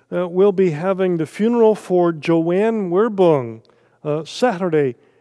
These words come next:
April tenth at one thirty P M at the chapel at Highland Memorial Park. Once again, uh, Reverend Chris Martin is ha-, will hold the funeral for Joanne Werbung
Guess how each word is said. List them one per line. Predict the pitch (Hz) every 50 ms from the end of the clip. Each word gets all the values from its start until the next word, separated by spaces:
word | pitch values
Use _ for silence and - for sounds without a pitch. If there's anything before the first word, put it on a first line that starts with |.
| _ _ -
April | 185 208 226 - - 254 254
tenth | - - - - 247 247 190 156 147 139 - - _ _ _ _ _ _ -
at | 151 160 165
one | 160 160 151 170 208 247 269 247
thirty | - - 233 233 240 233 240 220
P | - - 247 247 233 196
M | 165 151 151 147 156 165 156 _ _ _ _ _ _ _ _ -
at | 185 170 160
the | - 202 185
chapel | - - - 277 320 311 311 - - 170 151 151 151 180 - _ _ _ _ _ -
at | - 185 190 190 160
Highland | - - 214 233 240 240 233 240 233 208 185
Memorial | 196 208 208 196 196 196 196 196 190 185 185
Park. | 175 - - 220 220 180 143 123 120 - _ - _ _ _ _ _ _ _ _ _ _ _ _ _ _ -
Once | 156 170 190 190 -
again, | 190 170 175 175 175 175 170 - _ _ _ _ _ -
uh, | - 156 156 151 156
Reverend | 160 165 170 160 175 185 220 220
Chris | 208 - 214 214 208 214
Martin | 208 190 185 190 202 202 190 180
is | 170 160 143
ha-, | - 170 185 190 170
will | 165 175 175 175 170 170 175 170
hold | 151 - 175 180 180 175 165
the | 151 165 151
funeral | - - - - 202 202 208 208 208 214 226 233
for | 190 - - 175 170
Joanne | 156 147 135 165 160 156 160 175 190 208 214 208 185
Werbung | 170 180 208 247 247 202 165 147 131 135 135 139